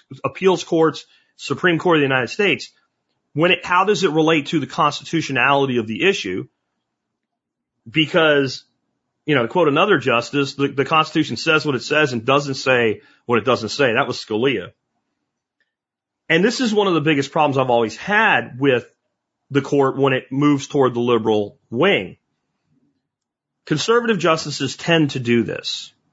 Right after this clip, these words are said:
Conservative justices tend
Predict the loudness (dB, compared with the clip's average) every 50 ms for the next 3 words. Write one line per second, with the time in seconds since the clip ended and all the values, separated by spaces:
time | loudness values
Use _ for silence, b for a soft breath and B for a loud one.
0 | _ _ _ _ _ _ _ _ _ _ _ -6 -2 -2 0 2 2 4 4 4
1 | 2 2 -2 0 2 2 2 2 0 -6 -12 -8 -4 -2 -2 -2 -2 -6 -6 -2
2 | 0 2 2 2 2 0 -2 -4 -12